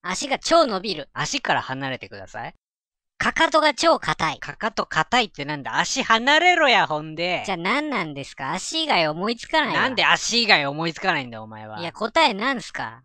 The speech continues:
Speaker 2: 答えは体が異常に頑丈で、回復力もすごいでした。
Speaker 1: あー、足方面かと思ったから。
Speaker 2: 足方面って何なんだよ。
Speaker 1: で、何？なんだっけ？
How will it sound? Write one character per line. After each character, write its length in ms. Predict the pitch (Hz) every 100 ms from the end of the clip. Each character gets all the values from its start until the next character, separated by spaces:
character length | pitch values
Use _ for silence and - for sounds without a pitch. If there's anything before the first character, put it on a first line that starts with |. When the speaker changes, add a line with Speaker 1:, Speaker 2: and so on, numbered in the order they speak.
| _
Speaker 2:
答 280 | - 139 208
え 60 |
は 80 | 170
体 460 | - 151 180 190 196
が 120 | 185
異 140 | 170
常 180 | 170 185
に 120 | 180
頑 280 | 160 175 180
丈 200 | 170 165
で、 200 | 160 190
回 280 | - 202 202
復 180 | - 208
力 240 | 190 165
も 140 | 185 196
す 240 | - 139
ご 160 | 160 160
い 160 | 151
で 100 | 120
し 160 | - -
た。 480 | 120 143 143 143 139
Speaker 1:
あ 40 |
ー、 0 |
足 240 | 139 -
方 260 | 233 285 285
面 160 | 220 170
か 100 | 143
と 120 | 139
思 120 | 135
っ 60 | -
た 100 | 120
か 80 |
ら。 100 | 117 123
Speaker 2:
足 340 | 139 - 196
方 180 | 180 254
面 160 | 208 123
っ 20 |
て 120 | -
何 260 | 113 131 151
な 100 | 98
ん 80 | 95
だ 120 | 104
よ。 100 | 113 -
Speaker 1:
で、 120 | 160
何？ 280 | 165 196 151
な 160 | 196
ん 40 | 254
だ 100 | 190
っ 20 |
け？ 300 | - 156 202